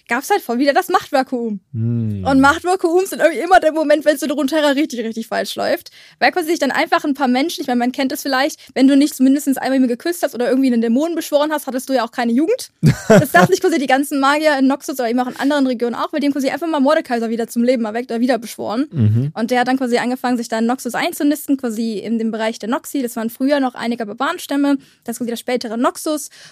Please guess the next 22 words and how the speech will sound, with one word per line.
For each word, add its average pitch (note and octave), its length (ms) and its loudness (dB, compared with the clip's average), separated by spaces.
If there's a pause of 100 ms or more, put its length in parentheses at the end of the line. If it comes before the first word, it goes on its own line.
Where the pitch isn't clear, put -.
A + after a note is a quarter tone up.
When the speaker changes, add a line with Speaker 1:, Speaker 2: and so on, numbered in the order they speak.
(120)
Speaker 1:
Und B3 220 0
da C#4 60 2
hat E4+ 100 2
quasi D#4+ 160 -2
Mordekaiser C4 480 0
sein A#3 140 -4
Unwesen A#3+ 420 0
getrieben A3+ 440 -6
und A#3 80 -4
sich A#3 120 -14
gerade A#3 180 -6
mit A#3 140 -6
ganz B3+ 240 0
vielen A#3+ 180 0
mächtigen A3+ 360 -4
Magiern A3+ 260 -4
zusammengeschart C4 760 -2
Speaker 2:
Mhm. G2+ 60 -4 (160)
Speaker 1:
und A#2+ 120 -8
da B3 60 -2
quasi B3 140 -2
sein A#3+ 140 -2